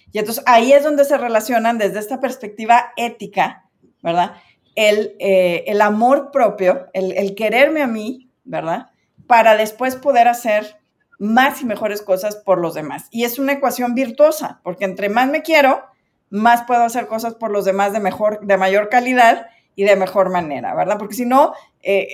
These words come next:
voy a, es como, eh, la gallina de los huevos de oro, ¿no? O sea, si, si yo lo veo así, me sacrifico, me sacrifico, me sacrifico, llega un momento que ya no hay nada más que dar, ¿no? Entonces hay que cuidar mucho este balance, porque además nos hace sentir cada vez mejor hacer más cosas por los demás.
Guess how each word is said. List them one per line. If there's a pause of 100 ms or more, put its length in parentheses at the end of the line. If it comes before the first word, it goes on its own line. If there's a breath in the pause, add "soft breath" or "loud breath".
(160 loud breath)
voy
a,
es
como,
eh,
la
gallina
de
los
huevos
de
oro,
¿no?
O
sea,
si,
si
yo
lo
veo
así,
me
sacrifico,
me
sacrifico,
me
sacrifico,
llega
un
momento
que
ya
no
hay
nada
más
que
dar, (440)
¿no?
Entonces
hay
que
cuidar
mucho
este
balance, (380 soft breath)
porque
además
nos
hace
sentir
cada
vez
mejor
hacer
más
cosas
por
los
demás.